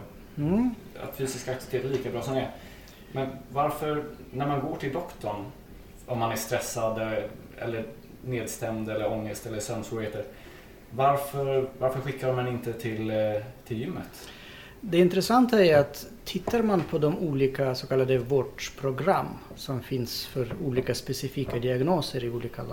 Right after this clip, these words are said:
Speaker 2: är alltså
Speaker 1: landsting.
Speaker 2: när man utbildar sig
Speaker 1: Nej,
Speaker 2: till,
Speaker 1: utan,
Speaker 2: eller?
Speaker 1: utan landstingen försöker skapa en,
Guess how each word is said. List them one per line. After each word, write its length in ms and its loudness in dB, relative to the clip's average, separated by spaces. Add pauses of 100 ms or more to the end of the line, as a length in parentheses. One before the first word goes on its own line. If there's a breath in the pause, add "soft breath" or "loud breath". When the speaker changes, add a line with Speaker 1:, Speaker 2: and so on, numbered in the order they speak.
Speaker 2:
är 40 6
alltså 180 4
Speaker 1:
landsting. 20 6
Speaker 2:
när 80 4
man 160 0
utbildar 400 2
sig 580 -2
Speaker 1:
Nej, 420 6
Speaker 2:
till, 100 6
Speaker 1:
utan, 160 10
Speaker 2:
eller? 120 6
Speaker 1:
utan 440 6 (540)
landstingen 720 6
försöker 540 6
skapa 760 4
en, 260 4